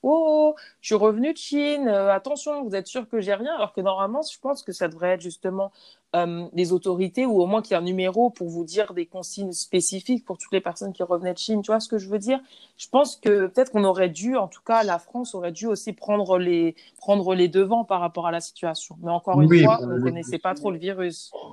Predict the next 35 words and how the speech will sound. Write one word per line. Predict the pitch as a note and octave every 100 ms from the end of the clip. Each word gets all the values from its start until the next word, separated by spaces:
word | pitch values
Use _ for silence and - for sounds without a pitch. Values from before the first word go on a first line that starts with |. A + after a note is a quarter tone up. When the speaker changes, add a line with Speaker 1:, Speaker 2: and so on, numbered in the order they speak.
| -
Speaker 2:
Mais | D3+
ça, | F#3 F3+
je | -
pense | F3 E3+
qu'on | -
ne | - D3+
connaissait | C#3+ C3+ - D3 C#3 C3+ C3
pas. | B2+ - E3+ F3+ F#3+ F#3+ - - -
Il | D3+
y |
a | D3+
aussi | D#3 D#3
des | E3 E3
contradictions | D#3+ - E3 D#3+ D#3+ G3 F#3+
entre | E3 C#3+
les |
différentes | C3+ C#3 D#3+ D#3 D3+
administrations | D3 D3 C#3 - D3+ D3+ F3+ F3
parce | D#3+ C3 -
que | - C3+ C3 B2+ - _ -
les | C3+ C3+
affaires | C#3 D3+ D3
étrangères, | C#3+ C#3 C#3+ D3+ E3 D#3
ils | C3+
n'ont | B2
pas | C#3+
les | C#3+
mêmes | C#3 C#3
problématiques | C#3+ C#3 C3+ C3+ C3 D3+
que | C#3+
le |
ministère | C3+ C3+ B2+ C#3
de | B2+
la | B2
Santé, | - A#2+ D#3 D#3 E3